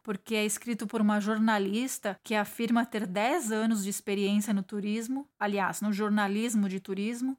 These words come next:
e comenta, ironicamente, que virou, entre aspas, militante da causa.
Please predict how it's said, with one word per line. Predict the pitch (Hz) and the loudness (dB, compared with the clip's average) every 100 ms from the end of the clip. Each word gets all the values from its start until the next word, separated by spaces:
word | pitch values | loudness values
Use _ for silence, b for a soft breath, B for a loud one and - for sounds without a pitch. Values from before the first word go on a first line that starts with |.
| - | -8
e | |
comenta, | 208 226 214 226 269 269 262 | -2 2 4 4 2 -2 -6
ironicamente, | - 285 302 269 247 214 202 233 294 - 214 - | 0 2 2 0 0 0 2 0 0 -6 -10 -6
que | 233 | -2
virou, | 214 220 220 240 - _ | 2 4 2 2 -4 _
entre | 214 202 202 | -4 -2 2
aspas, | 180 175 170 202 | 2 0 -6 0
militante | 208 220 214 208 226 247 | 2 2 0 0 0 2
da | 262 | 0
causa. | 262 - 180 180 165 | 0 2 0 0 -8